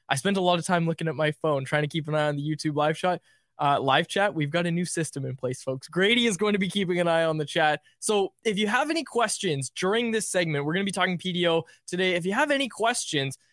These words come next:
uh, for Harman or I, or you need something explained more, let us know in the YouTube live chat. Uh, we wanna make this as accessible for everybody as possible. So if you need further explanations on anything being said,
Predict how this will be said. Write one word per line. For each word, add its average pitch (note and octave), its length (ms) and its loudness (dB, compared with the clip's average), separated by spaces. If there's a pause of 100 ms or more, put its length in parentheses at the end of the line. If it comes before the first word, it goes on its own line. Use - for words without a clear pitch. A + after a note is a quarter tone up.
(120)
uh, D3 140 2
for D3 160 -4
Harman G3+ 380 2
or G3 180 2
I, E3+ 200 4
or D#3 180 2
you D#3 160 0
need F3 140 -2
something F#3+ 240 -4
explained D#3+ 640 -2
more, D#3+ 300 -2 (180)
let G3+ 160 0
us D4+ 160 -2
know A3+ 200 2
in E3 80 0
the D3 60 -4
YouTube E3 440 -4
live D#3+ 260 2
chat. C#3+ 280 2 (260)
Uh, D3 260 4
we D#3+ 140 -4
wanna A3+ 220 2
make G3+ 200 0
this F#3+ 180 -2
as D3+ 160 0
accessible D#3+ 640 -2
for D#3 220 -4
everybody C#3 560 0 (180)
as C#3+ 160 0
possible. C3+ 480 -2
So C#3+ 120 -2
if C#3+ 100 -2
you E3 100 0
need G#3 260 0
further F#3 320 0
explanations D#3 640 -2
on C#3 100 -2
anything D#3+ 420 -2
being D3 200 -2
said, F3 280 0